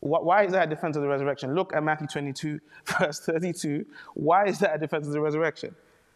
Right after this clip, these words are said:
"I am the God of Abraham and the God of Isaac and the God of Jacob." Why is that a defense of the resurrection? Once you answer the question, it's going to show you the extent to which Jesus Christ believed that God's word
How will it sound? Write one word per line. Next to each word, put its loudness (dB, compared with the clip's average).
"I 4
am 2
the 2
God 4
of 2
Abraham 0
and 0
the 0
God 2
of -2
Isaac 4
and 0
the 0
God 4
of 2
Jacob." 0
Why 6
is 0
that 2
a 0
defense -4
of -4
the -2
resurrection? -2
Once 2
you -4
answer 2
the -2
question, -4
it's -2
going 0
to -4
show 0
you 2
the 0
extent -4
to -4
which 0
Jesus -2
Christ -2
believed -2
that 0
God's 0
word 0